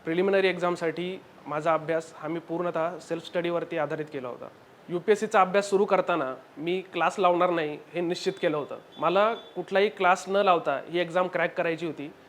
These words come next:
आणि ती मी केली. क्लासच्या मागचं मूळ कारण हे असतं की विद्यार्थ्यांच्या बेसिक कॉन्सेप्ट या क्लिअर व्हाव्यात. जर तुमच्या बेसिक कॉन्सेप्ट ह्या क्लिअर असतील तर तुम्हाला क्लास लावण्याची कोणतीही गरज नाही.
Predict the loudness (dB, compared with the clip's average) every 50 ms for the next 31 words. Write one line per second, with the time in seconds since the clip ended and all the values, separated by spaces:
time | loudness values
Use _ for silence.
0 | -20 -14 -6 -4 -4 -2 -2 0 0 0 0 0 0 -2 -2 -2 -6 -14 -18 -20
1 | -20 -20 -20 -20 -20 -20 -20 -20 -20 -20 -12 -4 2 2 2 2 2 2 2 4
2 | 6 4 4 2 0 0 0 0 0 0 -4 -8 -16 -20 -18 -10 -2 0 2 2
3 | 4 6 4 4 4 2 2 2 2 2 2 0 -2 -6 -6 -6 -8 -10 -16 -20
4 | -20 -20 -18 -6 -4 -2 0 0 4 4 4 4 4 2 0 2 2 0 4 4
5 | 4 4 4 0 0 2 0 2 2 0 0 2 0 0 0 2 2 2 2 2
6 | 0 -4 -6 -10 -12 -18 -20 -20 -20 -20 -20 -12 -2 2 2 2 4 2 0 0
7 | 0 2 2 2 2 0 -2 -4 -2 -2 -2 -2 -4 -6 -2 -2 -4 -2 0 2
8 | 2 4 2 2 0 -2 -4 -4 -4 -6 -12 -20 -20 -20 -16 -8 -6 -6 -4 -2
9 | 0 2 4 4 2 4 4 4 4 6 4 4 4 4 2 0 -2 -4 -8 -6
10 | -4 -2 -2 -2 -2 -2 0 2 4 4 2 2 -2 -6 -8